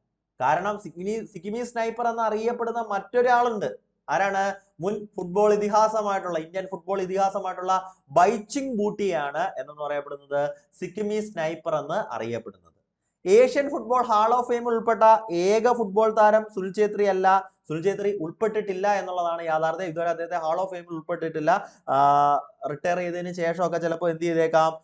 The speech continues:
ഉൾപ്പെടുത്തിച്ചേക്കാം, അല്ലയോ? ഉൾപ്പൊള്ളി-, ഉൾക്കൊള്ളിച്ചേക്കാം ചിലപ്പോൾ, അല്ലയോ? ഏഷ്യൻ ഫുട്ബോൾ ഹാൾ ഓഫ് ഫെയിമിൽ ഉൾപ്പെട്ടതും ആരാണ്? ബൈച്ചിങ് ബൂട്ടിയാണ്.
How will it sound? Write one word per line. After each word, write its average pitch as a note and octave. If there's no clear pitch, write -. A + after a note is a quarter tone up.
ഉൾപ്പെടുത്തിച്ചേക്കാം, D3+
അല്ലയോ? D#3+
ഉൾപ്പൊള്ളി-, D#3
ഉൾക്കൊള്ളിച്ചേക്കാം D#3
ചിലപ്പോൾ, A#2+
അല്ലയോ? F3+
ഏഷ്യൻ F#3+
ഫുട്ബോൾ G#3
ഹാൾ F#3+
ഓഫ് G3
ഫെയിമിൽ G3
ഉൾപ്പെട്ടതും F#3
ആരാണ്? E3
ബൈച്ചിങ് D#3+
ബൂട്ടിയാണ്. C3